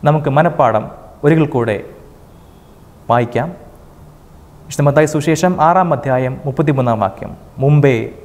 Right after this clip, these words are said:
അവൻ്റെ രാജ്യവും നീതിയും അന്വേഷിപ്പിൻ, അതോടുകൂടെ ഇതൊക്കെയും നിങ്ങൾക്ക് കിട്ടും." കർത്താവിൻ്റെ രാജ്യവും നീതിയും അന്വേഷിക്കുമ്പോൾ നമുക്ക് ആവശ്യമുള്ളതെല്ലാം ദൈവം നമുക്ക് നൽകും. ഇന്നത്തെ ഓൺലൈൻ ക്ലാസ്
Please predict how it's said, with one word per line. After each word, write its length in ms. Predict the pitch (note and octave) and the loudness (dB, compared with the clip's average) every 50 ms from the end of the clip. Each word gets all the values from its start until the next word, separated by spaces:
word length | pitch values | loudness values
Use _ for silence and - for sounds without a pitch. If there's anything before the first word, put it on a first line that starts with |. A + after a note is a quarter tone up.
| - | -2
അവൻ്റെ 500 | - A#2 A2+ A#2+ A#2+ B2 A#2 B2 - - A#2 | -2 -2 0 0 -2 0 -2 -2 -2 0 2
രാജ്യവും 540 | C3 C#3+ D#3+ E3 D3+ D#3+ D#3+ E3 E3 D#3+ D#3 | 2 4 4 4 2 2 0 0 0 -2 -2
നീതിയും 460 | D#3+ F#3+ G#3 F3 E3 C#3+ B2+ C3 - | 0 0 2 2 2 0 0 -2 -2
അന്വേഷിപ്പിൻ, 520 | - C#3 D#3+ D#3+ C#3 - C3 - A2 G#2+ - - - - | -2 0 0 0 0 -2 -4 -6 -6 -6 -6 -10 -6 -6
അതോടുകൂടെ 560 | B2 B2 C#3 D3+ E3 D#3 - C3 B2 A#2+ A#2 | -2 0 2 2 2 2 0 -2 -2 -2 -2
ഇതൊക്കെയും 760 | A2+ - - B2 A#2+ B2+ A#2+ - - B2 A#2 A#2+ A#2 A2+ A2+ | -4 -4 -6 -6 -6 -6 -6 -4 -4 -4 -2 -2 -4 -6 -6
നിങ്ങൾക്ക് 360 | A#2 A#2+ A#2+ A#2 A2 A2+ G#2+ - | -6 -4 -6 -4 -4 -6 -6 -6
കിട്ടും." 260 | A#2 A2 - - - - - - - - - - - - - - - - - - - - - - - - - - - - C#3+ | -8 -8 -8 -12 -12 -12 -18 -20 -20 -20 -20 -20 -20 -20 -20 -20 -20 -20 -20 -20 -20 -20 -20 -20 -20 -20 -20 -20 -6 -4 -4
കർത്താവിൻ്റെ 640 | C#3+ C#3+ F#3+ F3+ F#3 F#3 F#3 F#3+ F#3+ F#3 F#3+ F#3 | 0 2 4 4 4 4 2 0 -2 -2 0 0
രാജ്യവും 500 | E3+ D#3 D3+ E3+ F3+ E3 E3 G3+ G3+ F#3+ | 2 2 2 2 2 2 0 0 0 2
നീതിയും 460 | F3 E3+ F3+ E3 F#3 F#3 G3 F#3+ F#3+ - | 2 2 2 2 2 2 2 0 0 0
അന്വേഷിക്കുമ്പോൾ 680 | D3 E3 G3+ G3+ - C#3+ C3 B2 A#2+ A#2 G#2+ G2+ - - - - - - - A#2 | 2 2 2 2 0 -4 -4 -4 -2 -2 -2 -4 -4 -8 -14 -20 -20 -10 -6 -4
നമുക്ക് 220 | A#2+ C3 B2 - | -4 -4 -2 -2
ആവശ്യമുള്ളതെല്ലാം 1160 | B2 B2+ C3+ C3+ - - C#3 C3 B2 A#2+ A#2+ A#2 A2+ A2+ A#2+ C3 E3 D3+ - - - - A2 | 0 0 0 -2 -4 -6 -6 -4 -4 -4 -4 -4 -4 -4 -6 -6 -6 -10 -14 -16 -14 -10 -6
ദൈവം 360 | A#2 A#2+ A#2 A2+ G#2+ G#2 A2 - - - - - - - - - - - - - - | -4 -2 -2 -2 -4 -6 -8 -14 -18 -20 -20 -20 -20 -20 -20 -20 -20 -20 -20 -18 -12
നമുക്ക് 380 | A#2+ A2+ G#2+ A2 G#2+ - G#2+ G#2+ | -8 -8 -8 -6 -8 -6 -6 -4
നൽകും. 240 | G#2 G#2 - - - - - - - - - - - - - - - - - - - - - - - - | -4 -4 -6 -10 -16 -18 -20 -20 -20 -20 -20 -20 -20 -20 -20 -20 -20 -20 -20 -20 -20 -20 -20 -20 -16 -8
ഇന്നത്തെ 580 | D3+ C3+ C3+ C3 - - A#2 G2+ G2+ - - - - - - | -6 -2 -2 -2 -2 -2 -4 -4 -4 -6 -12 -18 -12 -4 -2
ഓൺലൈൻ 300 | B2+ C3 C3 C3+ C3+ C3 C3 | -2 0 0 -2 -2 -2 -2
ക്ലാസ് 340 | C3+ C#3 D3 D3 - - | 0 -2 -2 -2 -6 -14